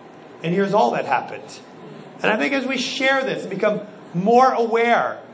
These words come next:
of the, this very thing, we will also be all the more desirous and celebratory of the Holy Spirit and what it is that he wants to do in our lives.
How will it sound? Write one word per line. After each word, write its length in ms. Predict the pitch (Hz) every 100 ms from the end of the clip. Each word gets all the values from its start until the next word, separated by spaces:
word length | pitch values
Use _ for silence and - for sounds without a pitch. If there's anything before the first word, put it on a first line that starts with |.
| - -
of 240 | 214 254
the, 120 | 214 208
this 200 | 196 202
very 220 | 208 208
thing, 380 | 208 226 180 165 - -
we 100 | 220
will 180 | 247 214
also 720 | 180 247 - - 185 180 - - - 185 151
be 440 | 262 262 208 202 -
all 300 | 208 254 254
the 80 |
more 200 | 240 240
desirous 580 | 233 202 214 226 240 233 -
and 200 | 285 294
celebratory 960 | 294 330 330 247 180 190 170 175 170 - - - - -
of 320 | 214 254 -
the 80 | 262
Holy 380 | 220 214 214 208
Spirit 600 | - 220 185 160 - - - -
and 140 | 175 175
what 140 | 208
it 80 | 202
is 220 | 180 180
that 80 | 180
he 60 |
wants 240 | 165 175 175
to 80 | 160
do 200 | 165 165
in 60 |
our 140 | 156 151
lives. 360 | 139 117 117